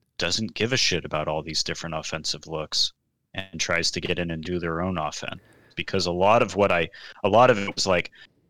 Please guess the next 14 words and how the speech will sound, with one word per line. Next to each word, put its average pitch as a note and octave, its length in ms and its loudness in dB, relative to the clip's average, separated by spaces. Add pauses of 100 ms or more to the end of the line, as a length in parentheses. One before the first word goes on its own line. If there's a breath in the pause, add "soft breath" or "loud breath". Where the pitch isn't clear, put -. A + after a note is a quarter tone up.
because A#2+ 460 2
of G#2 160 0
that, G#2 200 2
all A2+ 220 6
the G#2+ 100 0
stance A2 380 2
switching G#2 340 0
and F2+ 80 0
because G2+ 280 -2
of F#2 80 -2
all G2+ 80 4
the F#2 60 -4
varied F#2 440 2
technique, G2 600 -2